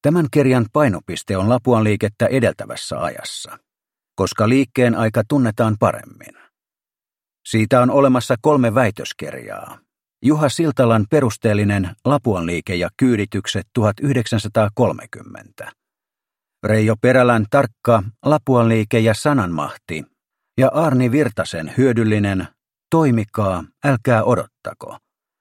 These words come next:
jossa analysoidaan Vihtorin puheita vuosilta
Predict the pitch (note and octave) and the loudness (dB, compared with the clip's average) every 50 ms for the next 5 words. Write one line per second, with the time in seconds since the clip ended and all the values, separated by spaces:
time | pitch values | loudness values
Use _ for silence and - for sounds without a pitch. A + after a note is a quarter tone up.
0 | _ _ _ _ _ _ - G2 G2+ G#2 G#2 - - A2 - - C3 C#3 D3 C#3 | _ _ _ _ _ _ -4 -2 0 0 0 0 0 0 2 2 2 4 4 4
1 | C3+ B2+ B2 - B2+ B2 A#2+ A#2 A#2 A2+ A2+ A2+ D3 D3 A#2+ - - A2+ A2 G#2+ | 2 2 2 2 2 2 4 4 4 2 2 2 0 -2 -2 0 0 0 2 0
2 | G2 - - C#3+ C3+ A#2+ E2+ C#2+ - - D2+ C#2+ F2+ G#2 G#2+ G2+ - A2 G2+ G2 | -2 0 0 0 0 0 -2 -4 -6 -8 -6 -4 -2 0 -2 0 -2 -4 -4 -2
3 | - G#2+ | -2 -4